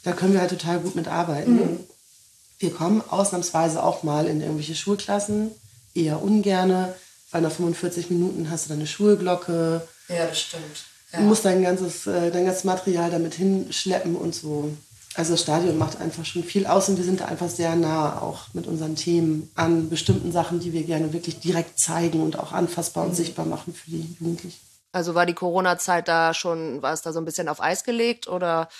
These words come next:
Speaker 2: war dann viel virtuell?
Speaker 1: Also sehr viel, also sehr wechselhaft, ne? So wie sich Schulen auch immer wieder geöffnet und geschlossen haben. Ähm, genau, die meiste Zeit waren sie ja wirklich leider zu.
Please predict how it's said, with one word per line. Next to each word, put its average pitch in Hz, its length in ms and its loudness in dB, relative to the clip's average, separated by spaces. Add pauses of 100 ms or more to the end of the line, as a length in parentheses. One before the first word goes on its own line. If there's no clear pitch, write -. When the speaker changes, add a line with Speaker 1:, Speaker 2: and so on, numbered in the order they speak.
(400)
Speaker 2:
war 156 180 -4
dann 156 160 -2
viel 165 280 -4
virtuell? 160 720 -4
Speaker 1:
Also 214 180 6
sehr 196 380 4
viel, 208 800 2
also 190 220 2
sehr 180 260 2
wechselhaft, 254 720 -4
ne? 220 160 2
So 196 140 2
wie 202 80 4
sich 185 180 0
Schulen 240 380 2
auch 190 100 -8
immer 196 160 0
wieder 190 160 2
geöffnet 196 440 0
und 185 80 0
geschlossen 190 520 -2
haben. 240 460 0 (800)
Ähm, 190 480 2
genau, 170 260 2
die 170 80 0
meiste 185 320 0
Zeit 196 280 0
waren 185 240 2
sie 185 80 2
ja 170 120 0
wirklich 196 280 -2
leider 180 300 0
zu. 277 540 0